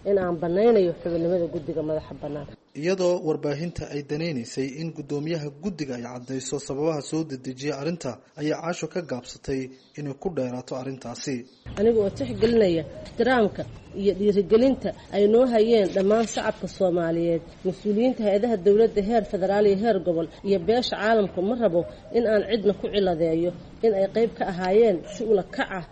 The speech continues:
Speaker 1: na loo, na loo bartilmaameedsaday horu socodka hawsha u xil saarnaayeen. Sidoo kale ma rabo in aan gaar u eedeeyo qof ama koox gaar ah,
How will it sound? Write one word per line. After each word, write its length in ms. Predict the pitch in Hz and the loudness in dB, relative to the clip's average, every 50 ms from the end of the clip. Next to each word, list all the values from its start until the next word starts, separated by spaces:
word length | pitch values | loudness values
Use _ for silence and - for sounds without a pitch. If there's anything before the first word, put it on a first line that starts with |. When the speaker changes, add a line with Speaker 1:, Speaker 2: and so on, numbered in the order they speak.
| - - | -14 -4
Speaker 1:
na 140 | 190 202 196 | 0 0 2
loo, 220 | 196 202 214 233 240 214 - - | 2 4 2 2 2 0 -2 0
na 100 | 190 208 | 2 4
loo 160 | 202 208 226 220 | 6 6 4 4
bartilmaameedsaday 1000 | 185 202 - - 196 190 165 175 165 160 170 170 160 - - 165 147 180 180 175 175 - - - | 2 0 0 0 -2 -2 0 0 0 0 0 -2 -4 -6 -8 -4 -4 -2 -4 -4 -6 -10 -14 -4
horu 200 | - 190 190 190 | -2 -2 -2 -2
socodka 480 | - - 262 214 196 180 - - 190 | -2 -2 -2 -2 0 -4 -4 -6 -8
hawsha 360 | 170 185 202 220 208 - - - | -2 0 2 2 2 0 -4 -2
u 100 | 214 202 | -2 -4
xil 160 | - - 170 | -4 -6 -10
saarnaayeen. 600 | - - 185 170 160 156 165 170 170 170 165 147 - - - - - - | -6 -4 -4 -4 -4 -4 -4 -4 -2 -2 -4 -4 -8 -12 -18 -18 -18 -18
Sidoo 380 | - - 285 285 269 269 214 | -10 -4 -2 4 6 6 6
kale 220 | - - 233 220 220 | 6 4 4 4 6
ma 120 | 247 285 | 6 4
rabo 260 | 262 240 214 190 185 175 - - - - | 4 4 4 4 4 2 0 -6 -6 2
in 140 | 247 254 254 | 2 2 2
aan 180 | 233 233 226 220 | 4 2 2 4
gaar 220 | 202 247 233 226 240 | 4 4 6 6 4
u 40 | 226 | 4
eedeeyo 500 | 196 214 202 190 165 185 180 175 170 170 165 - - | 4 4 4 4 4 4 2 4 2 0 -2 -6 -8
qof 200 | - 226 262 247 - | -2 0 0 0 0
ama 260 | 175 180 190 185 190 | -2 -2 0 0 0
koox 260 | 185 - 214 226 214 - 175 | -2 0 -2 -2 -2 0 0
gaar 240 | 208 214 196 175 156 | 2 2 2 2 -2
ah, 120 | 147 151 | -4 -10